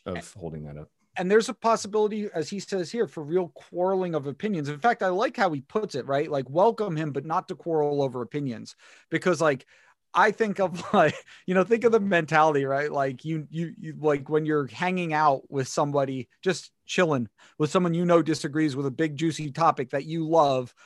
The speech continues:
Speaker 2: like, "I can't wait to talk about this with this person," you know? And, and Paul's basically like, "Well, you know, there's probably more important things in the kingdom of God than quarrel, especially if it becomes a quarrel."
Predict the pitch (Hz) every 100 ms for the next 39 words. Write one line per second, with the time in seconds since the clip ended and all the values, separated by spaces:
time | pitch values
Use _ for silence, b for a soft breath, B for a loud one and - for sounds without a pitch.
0 | b b 147 147 127 - 147 147 180 151
1 | 156 - 151 127 127 135 _ 165 139 -
2 | 131 _ _ - 151 - 135 120 110 127
3 | 113 B B 131 - 160 143 139 170 160
4 | 160 175 147 160 208 175 180 180 143 165
5 | 151 147 139 135 135 - 156 156 156 151
6 | - _ - 151 151 143 139 _ - 165
7 | 170 - 202 208 202 170 165 160 139 175
8 | 160 143 160 135 143 131 151 139 139 123
9 | 117 170 151 135 170 - _ _ 151 180
10 | 156 135 147 135 240 240 233 151 139 139
11 | 135 131 120 - _ - 165 147 87 -